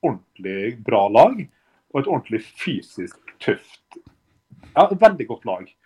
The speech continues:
Og da ble det sånn at vi vant alle kampene, Nordlandet vant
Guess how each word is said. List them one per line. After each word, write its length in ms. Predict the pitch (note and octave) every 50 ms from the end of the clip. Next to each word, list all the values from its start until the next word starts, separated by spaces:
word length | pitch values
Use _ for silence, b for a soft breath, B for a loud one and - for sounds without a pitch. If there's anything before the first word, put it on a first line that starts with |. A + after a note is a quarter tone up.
| b b b b b b b b b b
Og 300 | D#3 D3 D3+ D3+ E3 E3+ _ _ _ _ _
da 220 | E3 C#3 D3+ D#3+ E3+
ble 220 | G#3+ A3+ F3+ A#2 G2 F#2+
det 80 | G2+ G#2
sånn 220 | - D#3+ C#3 B2
at 80 | - B2+
vi 300 | A#2 G#2 G2+ A#2 C3 - _ _ _ _ _ _ -
vant 320 | D3 C3+ C3+ B2 A#2 C3 - C#3
alle 160 | C3 B2 A#2+ -
kampene, 420 | C3 B2 B2 B2 - C3+ E3+ A3 G3+
Nordlandet 640 | F3 E3+ F3 F3+ F3+ E3 C3+ G2+ E2+ E2+ E2+ F2+ F#2 F#2
vant 240 | F#2+ F2+ F#2+ -